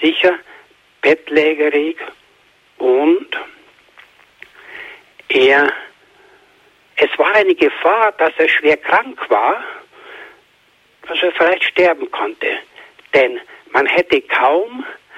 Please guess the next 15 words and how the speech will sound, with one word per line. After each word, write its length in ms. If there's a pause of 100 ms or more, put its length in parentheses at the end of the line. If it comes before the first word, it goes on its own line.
(380)
einen 380
Kranken 640 (580)
die 240
Wiederaufnahme 880
in 160
die 120
Kirche 420
gegeben, 600 (2500)
wenn 180
er 80
nicht 380
echt 280
krank 340
gewesen 480
wäre, 380